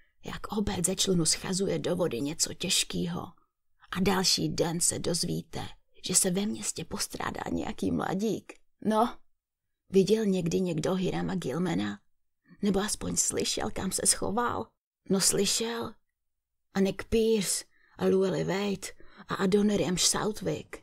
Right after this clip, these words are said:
a Henry Garrison? Co? Postavy dorozumívající se posunkama – rukama. Aspoň ty, který nějaký skutečný ruce měli.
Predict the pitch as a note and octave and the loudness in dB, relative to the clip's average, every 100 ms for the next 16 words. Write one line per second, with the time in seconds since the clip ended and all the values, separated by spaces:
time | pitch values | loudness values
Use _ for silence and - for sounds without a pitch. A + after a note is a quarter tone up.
0 | _ _ - G#3 G#3 F#3 F3+ F#3 - A3 | _ _ -2 0 2 2 2 2 2 4
1 | - A#3 G#3+ - _ _ _ - G#3+ C#4 | 4 2 -2 -6 _ _ _ 2 4 2
2 | G3+ _ _ _ _ _ _ _ _ _ | 0 _ _ _ _ _ _ _ _ _
3 | _ _ _ - G3+ G#3 - G3 D3+ D3 | _ _ _ -4 2 2 2 0 0 2
4 | F#3 G3+ F#3 E3+ B2+ - - - D#3 - | 2 4 4 2 0 -4 -4 -4 -2 -4
5 | E3+ F#3 - A3+ G#3 - F3+ E3 - - | -4 -4 0 2 2 0 -2 -4 -4 -14
6 | - - G#3 - A#3+ F#3 D#3 - _ _ | -12 -4 -2 0 2 2 0 -8 _ _
7 | _ _ _ _ _ - G#3 - A3 E3+ | _ _ _ _ _ -2 0 0 -2 -4
8 | G3 - G3+ F#3 F#3+ F3 - F#3 - - | -6 -2 0 4 4 2 0 -2 -2 -4
9 | F3 F3+ - - F3 F3 - F3 E3+ D#3+ | -6 -4 -2 0 -2 0 0 0 0 0
10 | E3 D#3+ | -2 -6